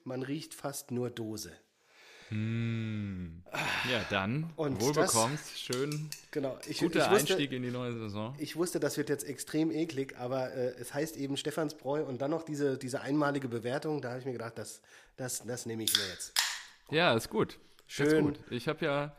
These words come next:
Speaker 1: Schön einen halben
Speaker 2: äh,
Speaker 1: Liter jetzt, ich hab noch nicht zu Mittag gegessen und gleich geht's
Speaker 2: Ja,
Speaker 1: noch
Speaker 2: dito.
Speaker 1: zu, zur
Speaker 2: So
Speaker 1: Schwiegeroma
Speaker 2: wird's mir jetzt
Speaker 1: auf den
Speaker 2: gleich auch
Speaker 1: Geburtstag,
Speaker 2: gehen.
Speaker 1: das wird richtig gut.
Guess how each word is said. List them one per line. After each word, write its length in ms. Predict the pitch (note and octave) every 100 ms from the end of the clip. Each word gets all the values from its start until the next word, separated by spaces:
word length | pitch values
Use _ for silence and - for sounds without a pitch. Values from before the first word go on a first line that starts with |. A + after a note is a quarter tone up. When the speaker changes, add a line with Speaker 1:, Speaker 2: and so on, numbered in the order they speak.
| -
Speaker 1:
Schön 220 | - F#3+
einen 80 | D#3
halben 200 | E3 E3
Speaker 2:
äh, 60 |
Speaker 1:
Liter 240 | E3 F#3 F3+
jetzt, 240 | D#3+ D#3+
ich 100 | C#3 D#3
hab 100 | D#3
noch 100 | C#3+
nicht 260 | C#3+ -
zu 80 | D3
Mittag 280 | C#3 D#3+ D3
gegessen 400 | C3+ C3+ B2+ C3+
und 160 | B2+
gleich 200 | A#2 C3
geht's 140 | C3+ C#3
Speaker 2:
Ja, 120 | B2+
Speaker 1:
noch 40 | A2
Speaker 2:
dito. 440 | C3 C3 B2+ B2+
Speaker 1:
zu, 20 |
zur 160 | - C3
Speaker 2:
So 100 | -
Speaker 1:
Schwiegeroma 280 | C#3+ E3 D3+
Speaker 2:
wird's 160 | C#3+
mir 120 | D3+
jetzt 120 | C#3+ C#3
Speaker 1:
auf 80 |
den 100 | B2
Speaker 2:
gleich 100 | C3
auch 40 | B2
Speaker 1:
Geburtstag, 520 | D3 E3 D#3+ C#3+ C#3
Speaker 2:
gehen. 80 | B2+
Speaker 1:
das 120 | B2
wird 140 | B2 G#2+
richtig 300 | A#2 G#2+ -
gut. 180 | F#2